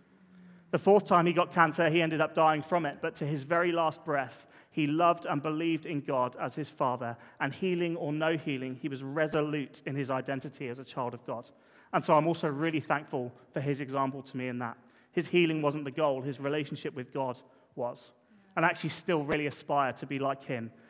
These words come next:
how he handled the highs and lows, the challenges of life, and he was unfailing in his faith in God, rooted and established in him. Faith based only on the presence of miracles can lead to a shallow and fickle belief.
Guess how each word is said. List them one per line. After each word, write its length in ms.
how 180
he 160
handled 480
the 80
highs 320
and 140
lows, 320
the 80
challenges 500
of 100
life, 360
and 120
he 100
was 220
unfailing 800
in 80
his 120
faith 300
in 120
God, 260
rooted 480
and 120
established 540
in 160
him. 180
Faith 400
based 260
only 280
on 100
the 80
presence 380
of 40
miracles 520
can 160
lead 160
to 140
a 40
shallow 560
and 160
fickle 320
belief. 460